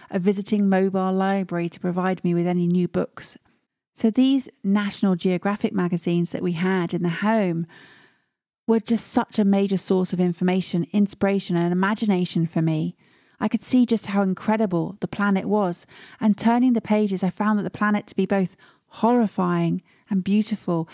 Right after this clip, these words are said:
expansive and finite, as it honed in also on the specificity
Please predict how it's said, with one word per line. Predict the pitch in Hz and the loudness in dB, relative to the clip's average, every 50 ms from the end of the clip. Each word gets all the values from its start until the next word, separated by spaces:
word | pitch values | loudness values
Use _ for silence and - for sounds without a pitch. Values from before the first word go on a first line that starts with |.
| - - - | -16 -12 -10
expansive | - - - - - 247 233 269 269 220 - - 196 175 165 - | -10 -8 -8 -6 -4 0 0 0 0 0 0 0 0 0 0 0
and | 170 165 - | -2 -4 -4
finite, | - - 226 247 254 226 190 175 190 - - - - - - - - - _ _ _ | -4 -2 0 0 2 2 0 -2 -4 -8 -12 -18 -20 -20 -20 -20 -20 -20 _ _ _
as | - 214 - | -4 -2 -2
it | - - | -4 -6
honed | - - - 240 240 240 226 214 233 | -6 -2 0 2 4 4 4 4 4
in | 240 233 208 185 175 - - | 2 2 2 0 -2 -2 -2
also | 220 226 226 - - 196 175 165 | -2 0 0 0 0 2 2 2
on | 170 180 | 2 2
the | 185 180 | 0 -2
specificity | - - - - 220 220 - - - 254 247 - 233 - - 190 170 170 170 | -4 -4 -2 -2 -2 -2 -2 -2 -2 -2 -2 -2 -4 -4 -2 -2 0 0 -2